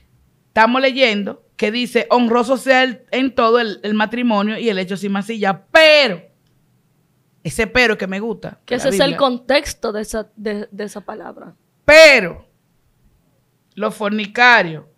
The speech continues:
Speaker 1: y los adúlteros los juzgará Dios". Ese pero.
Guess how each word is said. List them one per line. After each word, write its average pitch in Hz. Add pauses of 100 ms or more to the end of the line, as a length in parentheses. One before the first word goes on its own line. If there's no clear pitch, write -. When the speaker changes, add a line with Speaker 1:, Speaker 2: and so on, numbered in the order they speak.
(140)
Speaker 1:
y 175
los 170
adúlteros 285
los 202
juzgará 180
Dios". - (1600)
Ese 208
pero. 175